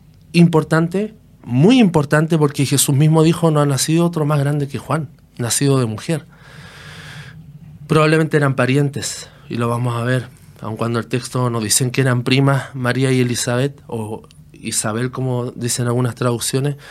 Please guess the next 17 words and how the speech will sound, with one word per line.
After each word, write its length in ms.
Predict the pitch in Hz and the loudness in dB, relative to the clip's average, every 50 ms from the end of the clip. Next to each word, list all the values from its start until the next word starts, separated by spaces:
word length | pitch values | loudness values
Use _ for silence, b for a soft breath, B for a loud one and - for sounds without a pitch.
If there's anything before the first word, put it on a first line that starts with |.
| B B B B B B B | B B B B B B B
pero 200 | - 123 120 117 | -4 -2 0 0
el, 180 | 113 110 110 - | 0 -2 -4 -6
el, 260 | - 113 113 110 110 113 | -6 -6 -4 -4 -4 -4
en 160 | - 110 113 | -4 -4 -4
el 140 | 110 110 110 | -4 -4 -2
griego 320 | 120 123 131 143 143 139 | 0 2 2 4 4 4
ahí 180 | 139 139 147 147 | 4 4 4 4
habla 220 | 135 135 135 131 | 4 4 2 2
de 100 | 123 123 | 0 0
parientes, 680 | 117 113 110 107 117 131 135 123 117 - 104 95 98 | 0 0 0 0 2 2 0 0 -2 -4 -6 -8 -6
eran 280 | 123 139 165 170 160 147 | -4 -2 0 0 0 0
parientes 460 | 135 123 110 104 104 104 98 - 104 | -2 -2 -4 -2 -4 -6 -8 -10 -8
María 320 | 104 104 104 107 107 107 104 | -8 -6 -6 -6 -6 -8 -8
y, 240 | 101 95 95 - - _ | -8 -10 -12 -14 -16 _
y, 240 | - 104 107 107 - - - | -14 -12 -12 -12 -14 -14 -12
y 180 | - 104 104 | -12 -10 -10
Elizabeth. 640 | 98 95 95 92 - - 104 95 92 87 - - | -10 -10 -10 -8 -8 -6 -6 -6 -6 -8 -10 -16